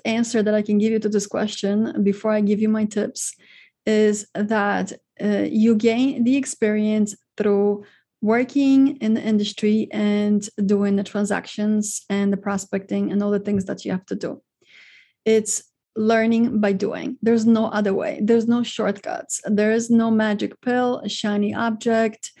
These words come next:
or some kind of a magic formula that's going to make you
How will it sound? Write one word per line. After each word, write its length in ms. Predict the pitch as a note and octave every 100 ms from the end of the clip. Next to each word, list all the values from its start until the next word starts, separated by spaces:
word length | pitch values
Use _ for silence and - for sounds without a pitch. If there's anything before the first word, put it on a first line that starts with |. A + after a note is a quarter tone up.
| - - _
or 220 | - G#3 G3+
some 220 | A3+ G#3+
kind 200 | G#3+ G#3+
of 140 | G3+
a 320 | G3+ G3+ G3+
magic 520 | G#3 A#3 B3+ B3 A#3 -
formula 600 | A3+ A3 A3 G#3+ G#3+ G#3
that's 200 | F#3+ F#3
going 320 | G#3 G3+ G3+ G3 -
to 140 | G#3
make 360 | G#3 A3+ A3+ A#3+
you 280 | A#3 A3